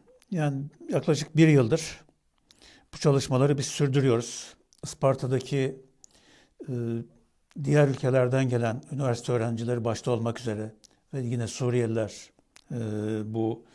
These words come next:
e, adres kesim içerisinde önemli bir yer tutuyor. Şimdi mesela diyorlar ki Risale-i Nur, Hutbe-i Şamiye'yi Ara-, Türkçe ve Arapça, e,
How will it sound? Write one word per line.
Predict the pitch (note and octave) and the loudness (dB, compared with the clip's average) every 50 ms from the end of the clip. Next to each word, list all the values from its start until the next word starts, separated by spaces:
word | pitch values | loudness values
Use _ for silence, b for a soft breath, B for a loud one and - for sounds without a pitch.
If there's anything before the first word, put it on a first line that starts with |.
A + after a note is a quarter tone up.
| b b b b b b - | b b b b b b -14
e, | C#3+ A#2 A#2 A2 G#2 A2+ D3 - E4+ D#4+ - C#3 - - | -10 -8 -6 -6 -6 -6 -8 -10 -14 -14 -14 -14 -10 -4
adres | - B2 A2 A2+ A2+ A#2 A2 - - - - - | -2 -2 0 2 2 2 2 0 -2 -8 -10 -10
kesim | - - B2 - - C3+ A#2 A#2+ A#2 | -6 -6 -4 -4 -2 -4 -4 -4 -6
içerisinde | - - - A#2+ A2 A2 - - B2 A2+ A#2 | -8 -4 0 0 0 0 0 -2 -2 -2 -2
önemli | C3 A#2+ A2+ A#2 A#2 A2 A2 G#2+ | -2 -2 -2 -2 -4 -4 -4 -4
bir | A#2 A2 | -4 -2
yer | B2 B2+ B2+ B2 | -2 -2 -2 -4
tutuyor. | - - - E3 D#3+ E3 D#3+ E3 - _ B B B B B B B B B B B B B B B B B B B B B - | -6 -8 -4 -2 -2 -2 -2 -4 -12 _ B B B B B B B B B B B B B B B B B B B B B -10
Şimdi | - A3 G3 F3+ | -4 -2 0 4
mesela | F3+ F3 D3 F3+ E3+ E3+ E3+ E3 E3 E3 - - - - - - - - - - - - - C4 | 4 4 4 6 6 8 8 8 8 6 0 -10 -18 -20 -20 -20 -20 -20 -20 -20 -20 -12 -4 2
diyorlar | F3+ D#3+ D#3+ C#3+ C#3 C3 A#2+ - | 6 8 8 10 10 8 6 4
ki | - E3+ E3 D#3+ E3 D#3+ - - - - | 2 2 2 2 2 0 -4 -8 -14 -10
Risale-i | - C#3+ - - D3 C#3 C3+ C3+ C3 | -8 -4 2 6 6 6 6 6 4
Nur, | C3+ C3 B2+ - - - - - - _ _ _ _ _ - | 2 2 0 0 -6 -10 -12 -14 -16 _ _ _ _ _ -16
Hutbe-i | - D3+ - - - C3+ C3 | -16 -14 -6 0 2 2 2
Şamiye'yi | - - C3+ B2 B2 A#2+ A#2+ B2 A#2+ C3 | 4 4 4 4 4 4 2 2 2 2
Ara-, | C#3 A#2 A#2 A#2+ | 2 2 0 0
Türkçe | - - D3+ D3+ - C#3 B2 | -4 -6 -6 -2 2 4 4
ve | |
Arapça, | B2 A#2+ A2+ A#2 A#2 - - B2 G#2 F#2+ - - _ _ _ _ _ _ b b b b b b b b b b - | 6 6 6 4 2 0 -2 -2 -2 -2 -6 -12 _ _ _ _ _ _ b b b b b b b b b b -6
e, | B2 | -4